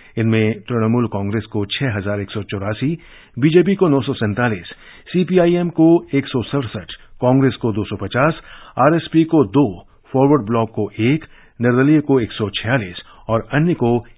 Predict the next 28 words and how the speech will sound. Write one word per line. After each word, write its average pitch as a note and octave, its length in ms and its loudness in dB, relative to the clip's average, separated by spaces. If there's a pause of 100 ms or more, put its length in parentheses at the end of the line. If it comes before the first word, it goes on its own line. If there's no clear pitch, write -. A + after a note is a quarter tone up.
एक A#2 160 -2
सौ G#2+ 200 -4 (180)
इकतीस E3 380 -2
सीटें G2 460 -10 (100)
मिली C3+ 240 -2
हैं। E2+ 220 -14 (1120)
भारतीय G3+ 560 2
जनता F3+ 260 2
पार्टी E3 320 0
ने F3+ 180 2
गुजरात C3+ 380 2
से D3+ 240 4 (140)
आगामी C#3 560 2
राज्यसभा A2+ 580 -2
सीट B2+ 260 -4
के B2+ 60 -4
लिए B2+ 280 2
बाबू A#2 500 2
भाई A#2 400 -2 (300)
जेसंग D3+ 500 2
भाई G#2+ 220 -2
देसाई G2+ 480 -2 (500)
और A2 300 4 (240)
केसरी D#3 440 2
वेर A#2+ 220 2
सिंह A#2 400 -2
जाला G#2+ 240 -2
को A2+ 200 -2